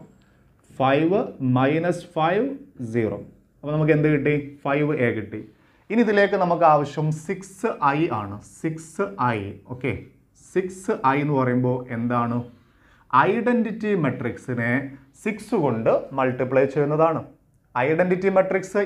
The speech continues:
ഇതേ ഓർഡറിൽ തന്നെ എടുക്കണേ. ഐഡന്റിറ്റി മെട്രിക്സ് നമുക്കറിയാം, വൺ സീറോ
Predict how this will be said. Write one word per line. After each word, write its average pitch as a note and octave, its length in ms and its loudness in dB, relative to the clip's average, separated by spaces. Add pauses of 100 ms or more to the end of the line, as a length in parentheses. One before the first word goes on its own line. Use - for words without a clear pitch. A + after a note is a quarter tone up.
ഇതേ F3 160 4 (160)
ഓർഡറിൽ F#3+ 420 4
തന്നെ G3+ 200 0
എടുക്കണേ. D#3 300 0 (680)
ഐഡന്റിറ്റി F3+ 500 -2
മെട്രിക്സ് G3+ 460 0
നമുക്കറിയാം, F#3 580 2 (960)
വൺ D#3 200 6 (200)
സീറോ E3+ 380 4